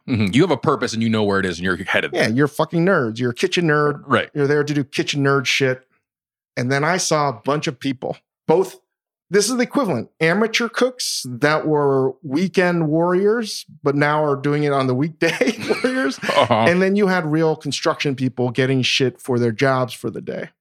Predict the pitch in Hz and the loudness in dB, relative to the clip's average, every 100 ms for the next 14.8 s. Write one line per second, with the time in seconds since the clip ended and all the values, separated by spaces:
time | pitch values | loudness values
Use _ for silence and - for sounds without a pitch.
0 | _ 170 - - _ _ - 165 175 175 | _ -8 -8 -10 _ _ 0 0 2 0
1 | 160 135 147 131 123 - 127 123 104 113 | 2 0 0 0 -2 0 0 0 0 -2
2 | 117 113 - - - - 131 131 120 120 | -2 -4 -6 -12 -14 -2 2 2 2 2
3 | 147 143 127 123 _ _ _ - 131 131 | 2 2 0 -2 _ _ _ 0 2 2
4 | 123 120 127 135 123 117 123 120 117 127 | 0 0 0 2 2 0 0 0 0 0
5 | 117 113 110 - - - - _ _ _ | 2 0 -2 -6 -20 -20 -20 _ _ _
6 | 147 170 175 170 151 123 139 143 - - | 0 0 2 0 -2 0 -2 -2 -4 0
7 | 170 175 180 165 - - - - - - | 0 0 -2 -4 -8 -10 -8 -8 -10 -14
8 | - - - 359 330 - - - - 107 | -10 -8 -6 -6 -6 -8 -10 -8 -4 -2
9 | - 110 104 104 107 117 113 107 101 101 | 0 0 2 2 2 2 2 2 2 2
10 | 95 104 117 - 330 233 - 165 170 156 | 2 0 -2 -6 -12 0 4 4 4 2
11 | 151 147 117 117 _ - - _ - _ | 0 -2 -4 -10 _ -10 -10 _ -20 _
12 | 175 208 269 294 277 - 214 190 196 208 | -2 0 2 0 0 0 0 0 0 0
13 | 214 247 - 247 185 165 - - - _ | 0 -2 0 0 2 0 -2 -8 -12 _
14 | - - - - 117 127 143 160 | 0 0 -4 -8 0 0 2 0